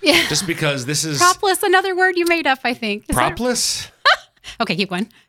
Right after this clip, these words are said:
Speaker 2: Uh, I didn't
Speaker 1: I'm
Speaker 2: make
Speaker 1: with
Speaker 2: that's
Speaker 1: it.
Speaker 2: pr-, without
Speaker 1: <laughs>
Speaker 2: propless, without props. It's pretty.
Speaker 1: Is that a real
Speaker 2: I'm pretty
Speaker 1: word?
Speaker 2: sure.
Speaker 1: Okay, yeah.
Speaker 2: We make up new words all the time. Low
Speaker 1: It's
Speaker 2: key. You know,
Speaker 1: fun.
Speaker 2: low key.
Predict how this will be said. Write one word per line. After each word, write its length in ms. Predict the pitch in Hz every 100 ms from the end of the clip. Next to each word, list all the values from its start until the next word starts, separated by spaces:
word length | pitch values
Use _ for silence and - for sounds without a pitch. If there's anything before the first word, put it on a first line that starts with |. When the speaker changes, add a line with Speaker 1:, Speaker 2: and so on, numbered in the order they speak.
| _
Speaker 2:
Uh, 240 | 156 165 160
I 80 | 165
didn't 180 | 220 170
Speaker 1:
I'm 20 |
Speaker 2:
make 60 | 139
Speaker 1:
with 180 | 156 -
Speaker 2:
that's 320 | - - -
Speaker 1:
it. 60 | -
Speaker 2:
pr-, 60 |
without 680 | 160 165 175 254 208 208 240
Speaker 1:
<laughs> 20 |
Speaker 2:
propless, 680 | 143 285 - 392 - - -
without 420 | 117 107 131 -
props. 600 | - 147 175 - - -
It's 180 | 87 -
pretty. 380 | - 160 95 78
Speaker 1:
Is 300 | 85 - -
that 100 | 226
a 40 |
real 100 | 175
Speaker 2:
I'm 60 | 156
pretty 180 | 151 190
Speaker 1:
word? 80 | 202
Speaker 2:
sure. 120 | 214
Speaker 1:
Okay, 100 | 175
yeah. 220 | 190 196
Speaker 2:
We 60 | 226
make 160 | 247
up 80 | 226
new 180 | 165 196
words 200 | 190 185
all 80 | 160
the 80 | 160
time. 360 | 156 165 127 92
Low 140 | 139
Speaker 1:
It's 100 | -
Speaker 2:
key. 80 | -
You 380 | 269 330 370 311
know, 60 | 214
Speaker 1:
fun. 80 | 180
Speaker 2:
low 140 | 196
key. 300 | - 107 80